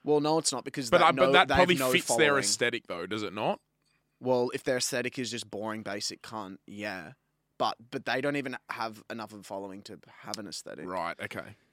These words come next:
Speaker 2: Well, um, yeah. Just don't be showing that shit off.
Speaker 1: Oh,
Speaker 2: I reckon
Speaker 1: it's
Speaker 2: it's, like, it's cute if you do it, but do it 'cause you wanna fucking do it,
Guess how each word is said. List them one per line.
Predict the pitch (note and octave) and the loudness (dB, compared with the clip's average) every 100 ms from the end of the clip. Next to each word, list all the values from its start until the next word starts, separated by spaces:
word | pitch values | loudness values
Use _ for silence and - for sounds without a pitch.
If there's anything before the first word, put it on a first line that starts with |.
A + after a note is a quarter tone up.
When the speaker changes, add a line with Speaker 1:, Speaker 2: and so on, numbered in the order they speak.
| _ _ _ _ | _ _ _ _
Speaker 2:
Well, | A2 A2 G#2+ | -10 -6 -4
um, | G2 F2+ - _ _ | -6 -8 -14 _ _
yeah. | A2 E2+ G#2 - _ - | -8 -6 -8 -16 _ -10
Just | A#2 | -6
don't | C3 C3 | -2 -4
be | G#2+ | -4
showing | F#2+ D2 | -6 -8
that | C2+ | -10
shit | - D2+ | -14 -14
off. | G2 D2+ _ _ _ _ - | -14 -14 _ _ _ _ 0
Speaker 1:
Oh, | E3 | 4
Speaker 2:
I | D#3+ | 6
reckon | A#3 A#3 | 6 6
Speaker 1:
it's | F3 - | 2 0
Speaker 2:
it's, | - | 0
like, | G3+ B2 - | 0 0 -2
it's | F3 | -4
cute | - A#3+ A3 | 2 4 4
if | - | 0
you | C#3+ | 2
do | G#2 G3+ E4 | 6 8 6
it, | - - - - - _ | 4 -4 -20 -20 -20 _
but | E3+ D#3 | -4 2
do | F#3+ G3+ | 6 6
it | F3 | 6
'cause | F#3 D3 | 4 2
you | C3 | 2
wanna | B2+ B2+ G#2 | 4 2 0
fucking | - G#2+ G#2+ F2+ | -4 -10 -10 -8
do | E2 | -8
it, | D#2+ | -8